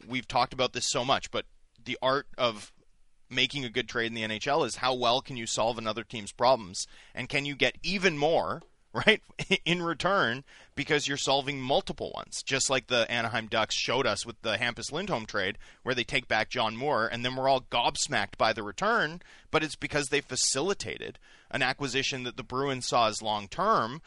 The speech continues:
by taking on a bad salary as well. Canucks obviously don't have the same level of cap flexibility to do that type of problem solving for their trade partners, but, you know, finding ways to be creative, net assets, clear cap space. Uh,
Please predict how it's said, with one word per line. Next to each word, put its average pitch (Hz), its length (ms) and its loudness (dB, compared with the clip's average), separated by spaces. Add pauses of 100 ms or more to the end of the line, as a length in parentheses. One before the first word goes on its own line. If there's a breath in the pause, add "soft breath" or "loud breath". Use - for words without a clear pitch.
(200 soft breath)
by 117 220 0
taking 131 440 -6
on 113 140 0
a 104 40 -6
bad 101 220 2
salary 95 480 0
as 87 140 -10
well. 92 260 -2 (280 soft breath)
Canucks 139 300 0
obviously 123 360 0
don't 117 220 -4
have 113 160 -2
the 101 80 -8
same 107 280 -2
level 107 360 -2
of 98 100 -6
cap 104 260 0
flexibility 123 640 -4
to 131 100 -14
do 107 180 -8
that 98 240 0
type - 340 -8
of - 180 -14
problem 110 400 0
solving 139 420 -2
for 113 280 -4
their 107 160 -2
trade 113 300 -4
partners, 156 460 -4 (460 soft breath)
but, 110 300 4 (260)
you 127 80 -8
know, 101 120 -4
finding 131 480 -6
ways 117 240 -2
to 117 100 -10
be 107 120 -10
creative, 98 640 -2 (240 soft breath)
net 117 220 0
assets, 107 500 0
clear 107 260 -6
cap 95 260 -2
space. 95 480 -4 (300 soft breath)
Uh, 95 160 -4